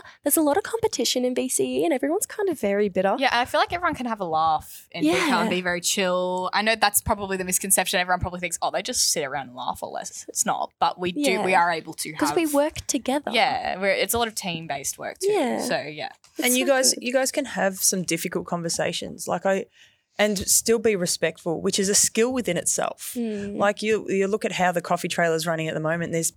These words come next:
Speaker 3: people that are, are not doing their part, and we've, we've had to address that. You guys had to ad-,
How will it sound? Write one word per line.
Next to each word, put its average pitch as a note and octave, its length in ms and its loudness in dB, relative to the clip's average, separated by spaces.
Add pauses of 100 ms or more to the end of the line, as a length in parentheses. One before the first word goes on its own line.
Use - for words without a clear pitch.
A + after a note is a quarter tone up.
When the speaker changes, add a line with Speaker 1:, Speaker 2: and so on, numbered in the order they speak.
(160)
Speaker 3:
people A#3 300 -2
that F#3+ 120 2
are, F3+ 180 4 (480)
are G#3 60 4
not G#3 500 0
doing E3 300 0
their D3+ 140 2
part, D3+ 340 0 (400)
and G#3+ 420 0
we've, G3+ 240 -2 (120)
we've F#3+ 160 -2
had G3+ 180 2
to G3 100 0
address D#3+ 340 0
that. D#3 180 2
You F3+ 120 -4
guys G#3 200 2
had - 260 -2
to F3+ 200 -2
ad-, - 120 -8